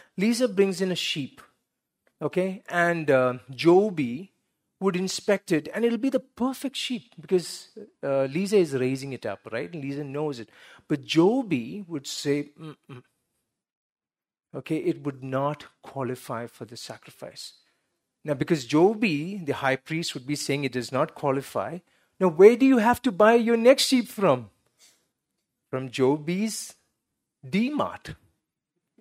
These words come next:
You know, and there would be some excellent sheep over there,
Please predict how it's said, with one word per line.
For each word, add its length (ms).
You 140
know, 240
and 180
there 120
would 140
be 360
some 240
excellent 520
sheep 300
over 200
there, 280